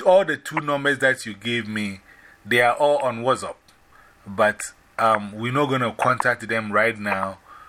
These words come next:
But just, we, just, we wanna just, uh, do things slowly.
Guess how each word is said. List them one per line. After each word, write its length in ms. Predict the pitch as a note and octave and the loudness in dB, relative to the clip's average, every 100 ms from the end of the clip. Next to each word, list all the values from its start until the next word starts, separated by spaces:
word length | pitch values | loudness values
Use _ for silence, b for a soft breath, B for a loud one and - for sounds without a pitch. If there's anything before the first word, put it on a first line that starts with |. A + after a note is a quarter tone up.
| B B - | B B -4
But 360 | F#2+ A2 - | 0 0 0
just, 400 | - C#3 - - | 0 0 -4 -6
we, 320 | C3 B2+ C3+ B2+ B2+ B2+ | -14 -12 -12 -14 -10 -6
just, 180 | C#3 A#2+ | -6 -6
we 60 | C#3+ | -4
wanna 320 | E3 D#3 A#2+ | 0 0 -2
just, 360 | C3 B2+ - - B B B B - | -2 -4 -6 -16 B B B B -8
uh, 140 | B2 A#2 | -2 -2
do 280 | A2 D3 D3+ | -2 -4 -2
things 340 | - C3+ A#2+ | -2 -4 -4
slowly. 640 | - A#2+ B2 B2+ B2+ C3 | -4 0 0 0 -2 -4